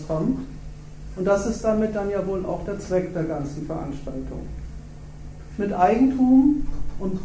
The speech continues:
was das für Konsequenzen hat, will ich in diesem Referat mal an dem Beispiel des,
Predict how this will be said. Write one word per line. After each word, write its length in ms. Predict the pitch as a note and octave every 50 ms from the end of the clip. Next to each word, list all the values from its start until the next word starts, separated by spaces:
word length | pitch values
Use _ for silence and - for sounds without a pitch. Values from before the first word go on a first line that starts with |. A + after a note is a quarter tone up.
| - - -
was 200 | F#3 G#3 G#3+ -
das 180 | B3+ A3+ A3+ -
für 100 | G#3+ G3+
Konsequenzen 880 | G3+ - A3 G#3+ G3+ F#3 F#3 - - G3 F#3+ A3+ B3+ - B3 A3 G#3+
hat, 200 | A3 G#3+ G#3 -
will 120 | G#3+ G3+ G3
ich 120 | F#3 - - F3
in 80 | F3
diesem 300 | F3+ G3 F3+ F#3 G#3+ G3+
Referat 600 | F#3 F#3+ G3+ G3 G#3 G3+ F3+ F#3 F#3 F#3 F#3 - F#3+
mal 160 | F#3 F#3 F3+
an 120 | F3+ F3+
dem 160 | F3+ F3 E3+ E3
Beispiel 460 | F3 E3+ F3 G3+ - - - G#3 F3
des, 220 | F3+ F3 E3 -